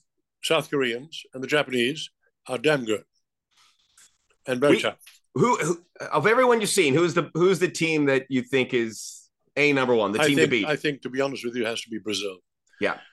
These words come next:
Speaker 1: Brazil this year is, they have a new coach, that old guy, that old disciplinarian, that sergeant, you know, Scolari, whatever the hell his name.
Speaker 2: <laughs>
Speaker 1: He
Speaker 2: Big
Speaker 1: was bad
Speaker 2: Phil
Speaker 1: for
Speaker 2: Sc-,
Speaker 1: them.
Speaker 2: Big Phil Scolari,
Speaker 1: Ima-,
Speaker 2: yes.
Speaker 1: imagine, imagine, be-, imagine being Neymar,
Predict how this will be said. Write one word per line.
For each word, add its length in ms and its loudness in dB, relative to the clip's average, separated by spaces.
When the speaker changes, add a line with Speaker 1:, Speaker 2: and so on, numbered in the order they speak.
Speaker 1:
Brazil 300 4
this 240 2
year 220 2
is, 300 0
they 120 2
have 120 0
a 40 -2
new 140 -2
coach, 500 0
that 160 -6
old 300 0
guy, 260 0
that 160 -8
old 240 -6
disciplinarian, 800 -4
that 140 -8
sergeant, 500 -2
you 100 -4
know, 200 0
Scolari, 640 0
whatever 260 0
the 100 0
hell 100 2
his 160 -6
name. 180 -4
Speaker 2:
<laughs> 340 -4
Speaker 1:
He 60 0
Speaker 2:
Big 140 8
Speaker 1:
was 100 -6
bad 100 6
Speaker 2:
Phil 140 8
Speaker 1:
for 80 4
Speaker 2:
Sc-, 100 -6
Speaker 1:
them. 120 -12
Speaker 2:
Big 240 4
Phil 180 6
Scolari, 540 0
Speaker 1:
Ima-, 120 2
Speaker 2:
yes. 280 2
Speaker 1:
imagine, 560 0
imagine, 500 -4
be-, 100 -6
imagine 460 0
being 240 2
Neymar, 420 2